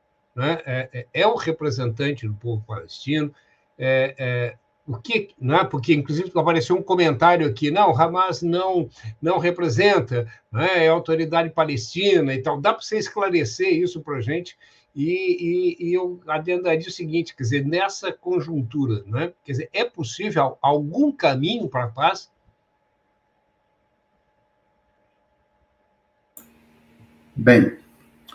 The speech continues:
Speaker 2: a linguagem adotada pelos grandes veículos de comunicação no Brasil e no Ocidente, e talvez em outras partes do mundo, é, é, hegemonizadas pelo Ocidente,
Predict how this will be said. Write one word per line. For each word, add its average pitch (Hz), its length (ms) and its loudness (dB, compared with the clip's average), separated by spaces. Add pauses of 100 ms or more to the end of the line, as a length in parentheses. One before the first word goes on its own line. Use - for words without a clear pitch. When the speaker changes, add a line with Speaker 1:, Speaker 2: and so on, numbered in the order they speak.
(300)
Speaker 2:
a 135 140 12
linguagem 120 960 10 (320)
adotada 104 600 8
pelos 113 260 4
grandes 101 300 6
veículos 98 480 8
de - 40 -8
comunicação 95 680 6
no 101 120 4
Brasil 98 500 8
e 92 40 8
no 92 100 8
Ocidente, 107 760 4
e 143 140 6
talvez 98 380 6
em 95 80 8
outras 92 240 4
partes 92 320 2
do 92 140 4
mundo, 95 520 4
é, 87 380 -4 (1040)
é, 90 360 0
hegemonizadas 95 920 8
pelo 87 180 -2
Ocidente, 107 720 4